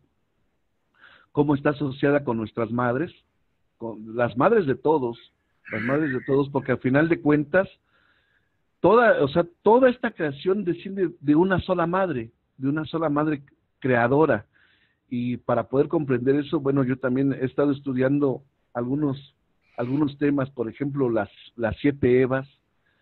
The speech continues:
eh, la función de la mitocondria, cómo, cómo el A D N mitocondrial simplemente hay información genética de la madre, no hay, no hay información genética del padre. Y es un gran misterio, es un gran misterio. Yo cuando estuve estudiando biodescodificación,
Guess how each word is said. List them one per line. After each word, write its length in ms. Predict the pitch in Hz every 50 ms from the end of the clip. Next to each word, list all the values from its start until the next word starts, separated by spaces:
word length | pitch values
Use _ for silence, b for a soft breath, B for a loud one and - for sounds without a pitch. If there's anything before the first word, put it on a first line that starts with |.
| _ _ _ _
eh, 400 | - 110 107 104 107 104 98 101
la 180 | 110 117 110 110
función 360 | - 117 113 107 - 147 151
de 80 | 165 151
la 100 | 135 120
mitocondria, 720 | 110 107 101 - 110 104 - 120 127 127 131 131 135 120 120 - _
cómo, 460 | 139 135 147 151 139 123 113 92 - _ _ _ _ _ _ _ _ _ _ _
cómo 260 | - 143 160 160 147
el 100 | 131 135
A 80 | 135
D 120 | 135 147 147
N 240 | 147 151 151 151 135
mitocondrial 720 | 120 113 - - 113 - 113 113 113 120 135 143 139 139
simplemente 680 | - 147 139 139 135 123 123 131 139 139 139 - 131 123
hay 160 | 120 135 147
información 840 | 147 135 135 - 120 110 110 110 107 104 - - 139 139 143 143 143
genética 520 | 139 123 117 127 127 - 139 - - 135
de 100 | 120 110
la 120 | 107 101
madre, 380 | 98 104 131 160 175 147 120 113
no 120 | 117 123
hay, 200 | 135 143 143 143
no 200 | 143 127 123 123
hay 120 | 135 143 151
información 500 | 143 139 135 120 110 107 - - 135 135
genética 500 | 139 135 127 135 135 - 131 - 113 107
del 160 | 107 98 92
padre. 520 | - - 135 151 156 143 139 113 107 104 _ _ _ _ _ _ _ _ _ _ _ _ _
Y 100 | 123 143
es 120 | 156 -
un 100 | 226 220
gran 220 | 185 160 175 196 208
misterio, 540 | 196 156 131 - - 180 208 214 160 147
es 140 | 151 151 -
un 80 | 170 170
gran 200 | 156 147 160 170
misterio. 580 | 170 151 143 - - 147 143 143 160 170 170 151
Yo 320 | 139 156 170 170 165 - -
cuando 220 | - 127 127 120
estuve 240 | - - 160 165 160
estudiando 600 | 165 - 143 139 147 165 165 156 143 123 117 104
biodescodificación, 1120 | 110 120 120 113 107 104 - - 117 113 113 - 117 - - 110 - - 139 139 165 190